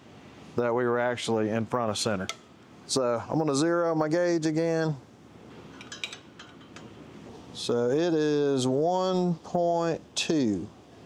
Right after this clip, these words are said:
So it's, and that's kind of the confusing part here, is it's actually the other way. Um, and if we look down the center line of the reel,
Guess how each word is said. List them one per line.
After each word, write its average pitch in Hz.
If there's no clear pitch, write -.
So 139
it's, -
and 127
that's 160
kind 190
of 175
the 156
confusing 196
part 151
here, 147
is 127
it's 135
actually 143
the 123
other 131
way. 101
Um, 107
and 131
if 123
we 143
look 160
down 156
the 131
center 160
line 143
of 127
the 120
reel, 131